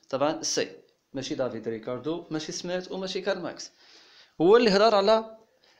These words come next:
أي فكرة فيها الماكرو اقتصادي أو الاقتصاد الكلي، كينز هو اللي موراه. صافي؟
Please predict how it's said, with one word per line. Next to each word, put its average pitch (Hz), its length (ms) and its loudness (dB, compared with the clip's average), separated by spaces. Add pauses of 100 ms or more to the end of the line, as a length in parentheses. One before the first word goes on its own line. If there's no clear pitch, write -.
(220)
أي 262 180 6
فكرة 233 480 -2 (140)
فيها 180 460 0 (140)
الماكرو 220 400 2
اقتصادي 160 520 2
أو 147 60 2
الاقتصاد - 400 0
الكلي، 160 480 2 (140)
كينز 151 240 2
هو 147 100 0
اللي 147 120 4
موراه. 127 400 2 (180)
صافي؟ 160 340 -2